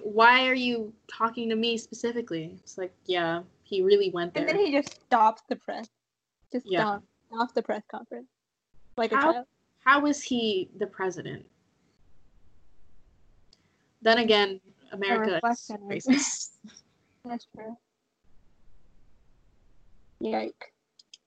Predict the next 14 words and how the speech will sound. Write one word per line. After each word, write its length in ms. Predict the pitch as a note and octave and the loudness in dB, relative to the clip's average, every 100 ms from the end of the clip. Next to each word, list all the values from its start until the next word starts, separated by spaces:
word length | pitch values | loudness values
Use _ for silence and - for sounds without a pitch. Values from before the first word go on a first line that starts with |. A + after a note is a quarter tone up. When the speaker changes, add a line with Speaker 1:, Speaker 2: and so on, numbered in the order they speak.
| _ _ _ - | _ _ _ 0
Speaker 2:
<laughs> 80 | E4+ - _ _ _ - - - | 0 0 _ _ _ -10 -8 -2
Speaker 1:
Honestly, 580 | A3+ - C4+ - - | 0 0 -4 -6 -18
Speaker 2:
Yike. 20 | _ _ | _ _
Speaker 1:
it's 200 | C#4+ C#4+ | -4 2
like, 280 | D#4+ D4+ - - - - _ _ _ | 4 2 -2 -20 -20 -20 _ _ _
you 200 | B3 D4 | 2 2
think 360 | - C#4+ E4 F#4 _ | 4 0 0 -2 _
that, 300 | C4+ B3+ A#3+ | 4 6 6
um, 500 | G#3+ G3 F3+ F3 E3 - _ _ _ _ | 6 4 2 -4 -8 -12 _ _ _ _
in 180 | G#3+ G3 | -6 -2
this 240 | G3 G#3 | -2 -2
day 180 | - F#3+ | -2 0
and 120 | E3+ D#3+ | 0 -2
age, 360 | D3 D#3+ - | -2 -4 -8